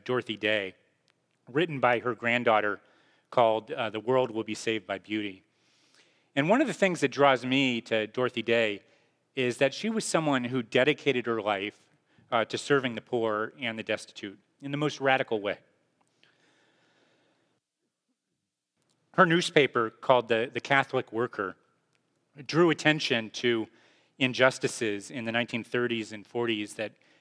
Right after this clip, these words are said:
that very few people were paying attention to, from lynchings to, to workers' rights. Uh, she started hospitality houses where the poor and those who served them lived together in community. And throughout her life,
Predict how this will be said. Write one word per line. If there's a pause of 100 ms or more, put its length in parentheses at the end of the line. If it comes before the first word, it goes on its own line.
that
very (280)
few
people
were
paying
attention
to, (580)
from
lynchings
to,
to
workers'
rights. (1080)
Uh,
she
started
hospitality
houses (400)
where
the
poor
and
those
who
served
them
lived
together (380)
in
community. (1200)
And
throughout
her
life,